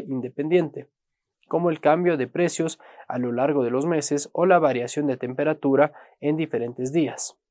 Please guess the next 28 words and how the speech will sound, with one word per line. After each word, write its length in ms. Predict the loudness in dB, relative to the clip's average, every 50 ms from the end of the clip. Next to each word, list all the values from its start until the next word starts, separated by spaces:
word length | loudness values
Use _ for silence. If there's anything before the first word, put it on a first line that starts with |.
| _ _ _ _ _ _ _ _ _ _ _ _ _ _ _ _ _ _ _ _ -4
En 160 | 0 2 2
la 100 | 2 2
figura 300 | 0 -2 0 2 2 2
siete 440 | 2 2 0 0 2 0 -2 -2 -2 _ _ -6
tenemos 380 | -4 -2 -2 0 2 2 2 2
un 100 | 2 4
gráfico 420 | 4 4 2 2 -2 -4 -2 -2
de 100 | 0 0
líneas 460 | 0 0 0 0 0 -2 -2 -6 _ _ -20 -20 _ _
que 140 | -4 -4 -2
se 140 | 0 2 0
ejecuta 540 | 0 0 -2 -6 -4 -4 -4 -2 -2 -2 0
con 140 | 0 0 -2
la 100 | -2 -6
función 640 | -6 -8 -6 -6 -4 -2 0 0 0 -2 -4 -8 _
plot 300 | -2 0 2 2 0 -2 _
de 260 | -2 -2 0 0 -2
Matplotlib. 760 | -6 -6 -6 -6 -6 _ _ -2 0 0 0 -2 -6 -14 -16 -16 _ _ _ _ _ _ _ _ _ _ _ _ _ _ -6
Primero 600 | -2 -2 0 2 2 2 2 2 2 0 -2 _ _ -4
cargamos 480 | -4 -2 2 2 2 2 2 0 -2
las 140 | -2 -4 -4
librerías, 680 | -4 -6 -4 -2 -2 0 0 0 0 0 -2 -6 -10 _ _ _ _ -4
luego 440 | -2 0 0 2 2 2 0 0
generamos 640 | -4 -8 -6 -4 -2 0 2 2 2 2 0 -2 -2
los 220 | -4 -4 -6 -4 -2
datos 440 | 0 0 0 0 -4 -6 -6 -8 _ -20 -20 _ _
con 280 | -2 -2 -2 -2 0 0
NumPy. 440 | 0 0 0 -2 -6 -12 -20 -20